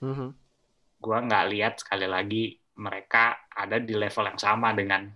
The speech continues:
Speaker 2: Saints dan Packers gitu. Dan nggak ada indikasi dari pertandingan ini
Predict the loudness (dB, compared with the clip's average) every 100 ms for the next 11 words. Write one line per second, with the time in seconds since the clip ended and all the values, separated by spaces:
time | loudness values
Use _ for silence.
0 | -8 -6 -4 -2 -2 4 4 4 -2 -4
1 | -14 -4 -2 -2 0 4 6 10 10 10
2 | 8 6 6 8 8 8 6 0 -6 -4
3 | -2 0 0 -2 -2 0 -2